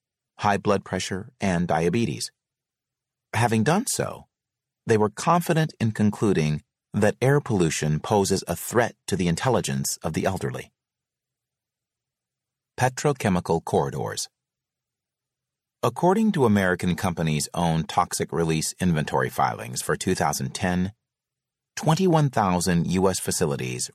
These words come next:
reported discharging three point nine billion pounds of toxic chemicals into U S land and air. In Louisiana alone, three hundred sixty-one industries released one hundred thirty million tons of hazardous wastes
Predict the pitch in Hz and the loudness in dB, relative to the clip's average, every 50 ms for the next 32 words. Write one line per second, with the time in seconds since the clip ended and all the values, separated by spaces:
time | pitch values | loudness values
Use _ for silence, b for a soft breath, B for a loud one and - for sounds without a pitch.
0 | _ - 92 85 - - 113 101 101 101 82 80 - - - - - - 101 92 | _ -4 -4 -2 0 0 0 0 0 -2 -2 -2 -2 -4 -2 -4 -2 0 0 0
1 | 92 82 - 87 82 82 78 - _ _ _ _ _ _ _ - - - - 151 | 0 0 -2 -2 -2 -2 -4 -6 _ _ _ _ _ _ _ -12 -10 -6 -4 -2
2 | 151 156 165 175 - - - - 117 101 - - 92 92 98 92 87 87 85 82 | 0 0 0 -2 -4 -4 -2 0 0 0 0 0 0 0 2 2 2 2 0 0
3 | 82 69 - 76 73 107 104 113 123 131 135 139 135 127 - - - 85 73 71 | -2 -4 -4 0 2 2 2 2 2 0 -2 -2 -4 -6 -4 -2 -2 0 0 0
4 | 71 76 76 - 76 - - - 87 80 - - - - - - 90 76 73 - | -2 -2 -2 -4 -4 -4 -2 -2 -2 -2 -2 -4 -6 -4 -4 -2 -4 -4 -4 -4
5 | - 71 64 62 65 - - _ - 85 78 - 82 76 85 95 92 87 73 73 | -4 -4 -4 -4 -6 -6 -8 _ -8 -6 -4 -4 -4 -2 0 0 2 2 0 0
6 | - - - 76 80 78 69 64 64 65 - 73 73 - - 71 67 58 - - | -2 -4 -4 -4 -2 -2 -2 -4 -6 -8 -8 -8 -8 -6 -6 -6 -6 -6 -6 -8
7 | - _ _ _ _ _ _ _ _ _ _ _ _ _ _ _ _ _ _ _ | -12 _ _ _ _ _ _ _ _ _ _ _ _ _ _ _ _ _ _ _
8 | _ _ _ _ _ - 113 113 110 107 113 143 165 151 160 151 151 139 127 127 | _ _ _ _ _ 0 2 4 4 4 4 4 4 4 4 4 4 4 2 2
9 | 123 - 101 98 95 107 104 85 67 62 64 62 - _ _ _ _ _ _ _ | 0 0 0 0 2 2 2 0 0 -4 -8 -12 -16 _ _ _ _ _ _ _
10 | _ _ _ _ - - 131 147 156 160 143 143 127 120 113 104 - - 107 - | _ _ _ _ -6 -2 0 0 2 2 2 2 2 2 2 0 -2 -4 -6 -4
11 | - - 110 98 104 98 95 - 95 95 92 87 85 - - - 80 73 73 - | -2 0 2 2 2 2 2 2 2 2 2 2 0 -2 -4 -2 -2 -2 -2 -2
12 | - 85 87 80 85 82 80 - - - 82 90 107 127 135 127 123 120 110 104 | -2 -2 0 0 0 -2 -2 -4 -6 -4 0 0 2 2 0 0 0 0 2 0
13 | 98 - - - - 110 107 107 110 110 104 98 107 104 101 101 98 95 87 - | 0 -2 -2 0 2 4 4 4 2 2 4 6 6 6 4 4 2 0 0 -2
14 | - - 87 80 76 76 78 78 71 69 - - - 95 92 92 90 85 85 - | -2 -2 0 0 0 0 0 -2 -4 -6 -4 -4 -2 -2 -2 0 0 0 -2 -2
15 | - 78 78 78 76 - - - - | -2 -2 -2 -2 -2 -4 -6 -8 -10